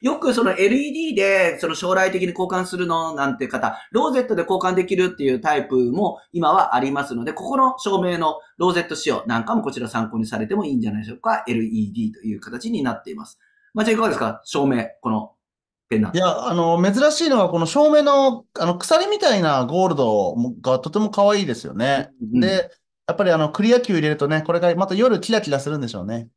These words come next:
Speaker 1: うん、綺麗ですね。いやー、ほんと、夜、天井のクロス。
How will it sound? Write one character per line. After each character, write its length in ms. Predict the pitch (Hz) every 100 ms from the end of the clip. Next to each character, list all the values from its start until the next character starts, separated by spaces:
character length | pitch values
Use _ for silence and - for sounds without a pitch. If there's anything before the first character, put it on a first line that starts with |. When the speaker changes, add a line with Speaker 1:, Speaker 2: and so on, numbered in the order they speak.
| 113
Speaker 1:
う 80 | 110
ん、 280 | 104 85 -
綺 200 | 120 117
麗 260 | 120 110
で 160 | 104 101
す 200 | - 101
ね。 800 | 104 117 131 131 127 127 110 _ _ _ _
い 40 | 113
や 280 | 120 117 110
ー、 20 |
ほ 100 | 147
ん 40 |
と、 340 | 156 147 - _ _ _ -
夜、 320 | 180 151 110 - _ _ _
天 120 | 190
井 120 | 208 214
の 120 | 185
ク 100 | -
ロ 120 | 175
ス。 260 | - -